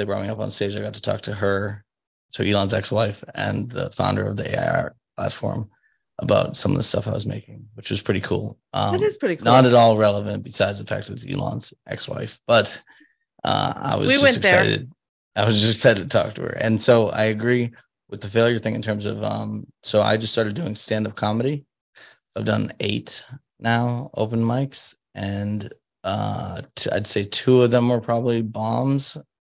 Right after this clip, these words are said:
Speaker 1: as in not, they didn't go as planned, or I didn't get any, as many laughs as I wanted, which is pretty decent out of the, the amount of them there are. But since there's so much failure baked into stand-up comedy, and you have to bomb, no ma-, like, no matter what comedian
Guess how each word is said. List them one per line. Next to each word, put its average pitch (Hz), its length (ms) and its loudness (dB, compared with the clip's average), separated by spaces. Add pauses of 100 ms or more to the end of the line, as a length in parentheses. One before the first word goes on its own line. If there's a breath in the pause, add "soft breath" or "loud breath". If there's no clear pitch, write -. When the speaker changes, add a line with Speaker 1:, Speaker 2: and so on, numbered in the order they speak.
(140)
Speaker 1:
as 107 180 -4
in 110 360 2 (640 soft breath)
not, 107 400 0 (280)
they 107 120 -2
didn't 98 320 -2
go 95 160 -4
as 98 140 -4
planned, 104 500 -2 (160)
or 95 240 -2
I 98 60 2
didn't 101 180 0
get 101 180 -4
any, - 200 -8 (240)
as 98 160 -2
many 98 160 2
laughs 104 340 0
as 107 80 2
I - 20 0
wanted, 120 460 -2
which 101 220 -6
is 131 100 -8 (460)
pretty 139 180 2
decent 110 380 0
out 104 140 -2
of 101 80 -6
the, 98 160 -10 (420)
the 104 100 0
amount 101 260 2
of 110 80 2
them 123 140 6
there 123 120 2
are. 139 200 -2 (500 soft breath)
But 107 140 -2
since - 360 2 (280)
there's 104 240 0
so 113 200 4
much 107 280 2
failure 104 380 2
baked 104 400 -8
into 101 320 -2
stand-up 101 400 0
comedy, 107 280 2
and 101 100 0
you 107 80 -2
have 101 260 -6
to 101 100 -6
bomb, 101 360 -4
no 101 60 -4
ma-, 101 120 -8 (120)
like, 107 180 -16
no 98 80 0
matter 104 180 4
what 98 180 0
comedian 101 640 0